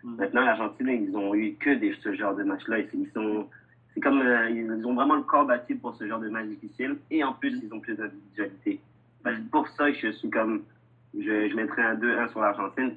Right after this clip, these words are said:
Speaker 2: juste parce que je sais que la Croatie peut faire ce match-là. C'est comme ça qu'ils ont été durant des années, des années, gagnés en prolongation plus.
Speaker 1: Mhm.
Speaker 2: Sauf que là, l'Argentine, avec ses individualités, ils ont fait que ça depuis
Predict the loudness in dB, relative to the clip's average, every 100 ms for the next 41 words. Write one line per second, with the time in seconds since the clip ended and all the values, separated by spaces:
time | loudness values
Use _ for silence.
0 | -8 -2 -2 0 -4 -2 -2 -2 -4 -8
1 | -6 -2 0 0 0 -4 -8 -4 -2 -2
2 | -2 -2 -2 0 0 -2 _ _ _ 0
3 | 0 0 -2 -2 -2 -2 0 0 4 4
4 | 4 2 -2 0 2 2 2 2 2 2
5 | 2 0 -2 -2 -2 -2 -2 -6 2 2
6 | 2 -6 _ -18 -12 -10 -10 -16 _ -10
7 | -4 2 6 6 4 0 0 0 0 0
8 | -2 -4 -4 -4 -4 -4 0 -2 -2 -4
9 | -4 -4 0 0 0 -4 -4 -6